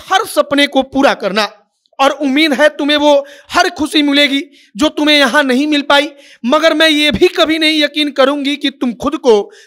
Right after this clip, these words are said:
खत्म कर सकती हो। बाकी ईश्वर है और तुम्हारे जान की कीमत आज नहीं तो कल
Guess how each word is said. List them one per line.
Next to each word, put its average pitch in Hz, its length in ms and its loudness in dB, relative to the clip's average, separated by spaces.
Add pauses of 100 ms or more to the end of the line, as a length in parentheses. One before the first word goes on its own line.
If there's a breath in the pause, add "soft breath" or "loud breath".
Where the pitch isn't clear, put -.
(120)
खत्म 359 280 -2
कर 302 160 0
सकती 269 320 -2
हो। 190 320 -2 (280 soft breath)
बाकी 262 340 0 (120)
ईश्वर 277 400 0
है 240 320 2 (260 loud breath)
और 302 140 0
तुम्हारे 311 380 0
जान 277 360 0
की 330 200 -2
कीमत 320 540 -4
आज 277 240 2
नहीं 262 240 -4
तो 254 200 2
कल 233 280 0